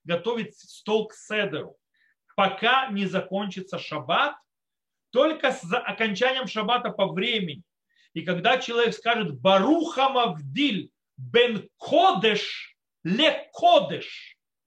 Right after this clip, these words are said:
между святым и святым, то есть благословен, отделяющий между святым и святым, он может начинать готовить то, что называется стол, э, и так далее.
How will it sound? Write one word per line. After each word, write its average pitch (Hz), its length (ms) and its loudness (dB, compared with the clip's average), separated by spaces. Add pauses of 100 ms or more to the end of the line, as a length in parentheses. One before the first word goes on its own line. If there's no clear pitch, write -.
(460)
между 196 220 0
святым 233 400 -2
и - 20 2
святым, 277 460 -2
то 233 80 -6
есть 190 40 -6
благословен, 208 300 -4 (280)
отделяющий 185 300 0
между 170 200 -10
святым 180 120 -10
и 180 40 -10
святым, 220 220 -6 (240)
он 226 300 2 (100)
может 277 560 2
начинать 208 840 -2
готовить 196 1000 -4
то, 175 80 -14
что 175 100 -12
называется 165 680 -4 (220)
стол, 285 880 2 (500)
э, 165 640 2
и 175 140 -10
так 165 160 -4
далее. 135 240 -10